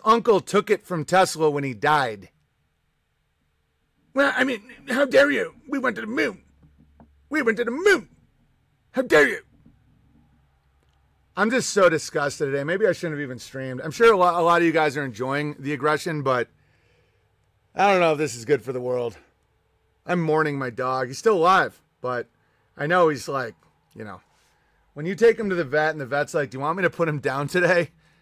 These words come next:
Oh, Jesus. Fucking Benny, man.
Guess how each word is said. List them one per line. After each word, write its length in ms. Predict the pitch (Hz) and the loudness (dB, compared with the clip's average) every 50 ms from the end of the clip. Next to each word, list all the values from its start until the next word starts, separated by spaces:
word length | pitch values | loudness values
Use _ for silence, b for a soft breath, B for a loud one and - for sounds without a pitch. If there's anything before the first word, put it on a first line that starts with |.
| _ _ _ _ _ _ _ _ _ _ _ _ _ | _ _ _ _ _ _ _ _ _ _ _ _ _
Oh, 300 | - 143 147 135 120 104 - | -2 0 0 0 -2 -4 -12
Jesus. 680 | - - - 139 127 120 107 104 107 101 - - - _ _ _ _ _ _ _ _ _ _ _ _ _ _ _ _ _ _ _ _ _ _ _ b b b b b b b b b b b _ - - | -18 -16 -14 -14 -14 -14 -14 -16 -18 -18 -20 -20 -20 _ _ _ _ _ _ _ _ _ _ _ _ _ _ _ _ _ _ _ _ _ _ _ b b b b b b b b b b b _ -12 -8
Fucking 340 | 160 147 127 - 117 101 92 | -6 -6 -6 -8 -10 -12 -12
Benny, 300 | - 110 110 110 107 107 | -14 -14 -12 -12 -14 -14
man. 360 | 104 104 107 104 104 101 | -14 -14 -14 -14 -16 -18